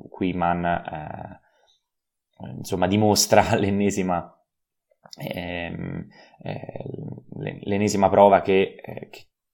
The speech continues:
che questa è una particola-, un particolare elemento che ritorna in tutti, in tutti i western, e soprattutto in quelli, in quelli classici ovviamente. Ehm, volevo dire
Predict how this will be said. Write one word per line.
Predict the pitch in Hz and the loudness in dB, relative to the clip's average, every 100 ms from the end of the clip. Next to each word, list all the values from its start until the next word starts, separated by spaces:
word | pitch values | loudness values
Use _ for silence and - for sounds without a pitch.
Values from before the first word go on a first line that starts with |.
| - | -6
che | 107 101 - - _ _ _ | 0 0 0 -14 _ _ _
questa | - 123 110 - 107 | 2 4 4 6 6
è | - 104 | 6 4
una | - 107 104 98 | 2 2 2 2
particola-, | 101 - 98 101 107 | 0 0 0 2 0
un | 104 | -2
particolare | 107 104 117 110 | -2 6 8 8
elemento | 101 101 110 123 120 | 6 4 2 0 0
che | 92 95 | 0 0
ritorna | 90 92 104 107 98 90 - - - | 0 2 6 6 4 0 -4 -20 -14
in | 92 | -10
tutti, | 98 95 - 95 87 - | -6 -6 -4 -4 -4 -8
in | 87 82 85 90 | -10 -8 -8 -8
tutti | 85 95 92 | -8 -6 -2
i | |
western, | 90 87 - 95 90 98 95 - - - | -2 -2 -4 -4 -2 -2 -6 -10 -20 -16
e | |
soprattutto | - 95 92 - - | -8 -6 -4 -4 -4
in | 90 | -6
quelli, | - 82 85 85 | -6 -4 -4 -6
in | |
quelli | 85 85 | -6 -4
classici | 87 78 - 92 85 | -2 -4 -4 -8 -8
ovviamente. | 80 - 82 78 - - - - - - - | -8 -10 -12 -14 -16 -18 -20 -20 -18 -20 -16
Ehm, | - 101 98 95 95 92 92 92 90 90 87 87 85 - | 0 4 6 4 2 -2 -2 -4 -4 -4 -6 -8 -10 2
volevo | 117 147 | 8 8
dire | 135 139 117 107 - | 10 8 8 4 0